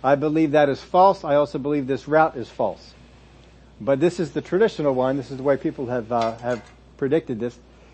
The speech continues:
And then they come back on over here. And then these, this area where the purple is, this is pretty, pretty set. We know what the locations were when they came to 'em. The part in question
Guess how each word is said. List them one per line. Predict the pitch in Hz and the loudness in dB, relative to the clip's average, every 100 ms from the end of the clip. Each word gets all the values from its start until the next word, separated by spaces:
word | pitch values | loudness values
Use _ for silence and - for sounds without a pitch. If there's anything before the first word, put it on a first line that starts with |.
| - | -12
And | 127 127 | -6 0
then | 156 165 | 0 2
they | 151 | 0
come | - 170 | 0 -2
back | 160 160 160 | 0 0 0
on | 151 | 2
over | 147 135 | 2 0
here. | 131 170 175 165 - - - - | 0 4 4 2 -4 -18 -18 -8
And | 127 | -2
then | 135 | 0
these, | 165 226 170 | 2 0 -4
this | - 185 196 - - | -2 -2 -2 -8 0
area | 175 165 160 | 4 4 2
where | 143 | 0
the | 135 | -2
purple | 131 208 196 127 | -2 -4 -2 -2
is, | 127 123 | -2 -2
this | 160 156 | -6 -6
is | 139 | -6
pretty, | 180 156 131 - - - - - - | 0 0 0 -6 -20 -20 -20 -20 -2
pretty | 185 135 | 0 0
set. | - - 160 123 | -2 4 6 6
We | 131 | 0
know | 135 147 | 4 4
what | 143 131 123 | 4 -2 -2
the | 120 113 - - - - - - - | -4 -6 -14 -20 -20 -20 -20 -20 -4
locations | 135 143 160 139 127 | 0 4 2 2 -4
were | 110 127 | -2 -2
when | 123 | 0
they | 120 110 | -4 -4
came | 175 170 135 | -2 -2 -2
to | 120 | -4
'em. | 113 - - - | -6 -14 -20 -16
The | 123 | -4
part | - 220 | 0 2
in | 208 180 | 2 0
question | 196 180 - 139 | 2 2 -2 -8